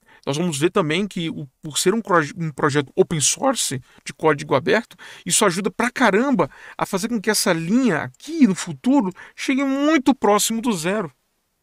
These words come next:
Pegaram a, a, a ideia? Então, cara, e aí, você vai apoiar a sua vida numa, numa moeda nova que tá numa curva de, de erro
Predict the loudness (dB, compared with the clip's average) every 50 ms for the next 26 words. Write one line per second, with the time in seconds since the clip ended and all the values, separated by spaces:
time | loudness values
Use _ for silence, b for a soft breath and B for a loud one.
0 | _ _ _ _ _ _ _ _ _ _ _ -2 0 4 6 6 8 6 6 4
1 | 2 0 -2 -2 -2 -4 -4 -4 -4 -6 0 4 6 6 8 6 4 2 -2 _
2 | _ _ _ _ _ _ _ _ _ _ _ _ _ _ _ _ _ _ _ _
3 | _ -14 -4 -2 -2 -2 -2 -4 -2 4 4 6 6 6 6 4 4 4 2 4
4 | 6 6 6 6 4 4 6 6 6 4 4 2 2 0 0 0 -4 -6 -6 -6
5 | -4 -2 0 0 0 0 0 -2 -2 -2 0 2 2 2 2 0 2 4 4 4
6 | 4 4 0 -4 -2 -2 -2 -2 -4 _ -6 -6 -4 -2 -4 -4 -4 -8 -10 b
7 | b b b b b b -8 -6 -2 0 2 2 2 0